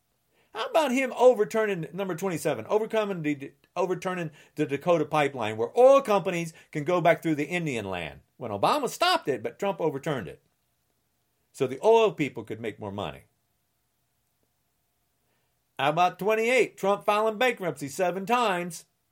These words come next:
but he still became president? He'll bankrupt us. 'Cause he's not a businessman. He has no idea. He got his money from his father,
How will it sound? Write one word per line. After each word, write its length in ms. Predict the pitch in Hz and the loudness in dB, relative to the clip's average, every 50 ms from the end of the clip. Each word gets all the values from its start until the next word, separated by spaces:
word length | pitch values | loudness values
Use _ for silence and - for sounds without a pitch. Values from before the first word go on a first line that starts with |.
| _ _ _ _ _ _ _ _ - | _ _ _ _ _ _ _ _ -4
but 120 | 123 135 | -4 -2
he 60 | 135 | -2
still 220 | 123 - - 175 165 | -4 -4 -2 -2 -2
became 340 | 165 180 - 185 185 190 175 | -2 -4 -6 -6 -6 -6 -2
president? 440 | 180 156 131 95 85 - - - _ _ _ _ _ _ | 0 0 0 -2 -4 -10 -16 -18 _ _ _ _ _ _
He'll 180 | _ - 135 131 | _ -6 -4 -4
bankrupt 600 | 123 117 165 175 139 - - 104 80 - _ - | 0 0 0 0 -2 -4 -6 -8 -8 -10 _ -16
us. 320 | - - - - - - _ _ _ _ _ _ _ _ _ _ _ _ _ _ _ _ _ _ _ _ _ _ _ _ _ _ _ _ _ _ - | -16 -16 -16 -20 -20 -20 _ _ _ _ _ _ _ _ _ _ _ _ _ _ _ _ _ _ _ _ _ _ _ _ _ _ _ _ _ _ -8
'Cause 120 | - 165 | -6 -6
he's 120 | 151 151 151 | -6 -4 -4
not 160 | 190 202 208 | -2 -2 -2
a 60 | 196 | 0
businessman. 480 | 190 233 240 196 170 143 131 101 92 98 | 0 0 0 -2 -8 -10 -10 -10 -8 -8
He 100 | 107 123 | -6 -6
has 160 | 123 120 - | -6 -6 -4
no 140 | 151 156 170 | -4 -4 -4
idea. 180 | 175 165 143 110 | -2 -2 -2 -2
He 60 | 110 | -2
got 160 | 110 123 117 | -2 -4 -4
his 140 | 110 104 107 | -4 -6 -6
money 200 | 113 143 220 277 | -6 -4 -4 -4
from 200 | 269 381 370 349 | -6 -6 -8 -8
his 100 | 311 - | -10 -8
father, 400 | - 185 175 170 175 180 175 | -6 -4 -2 -2 -2 -4 -6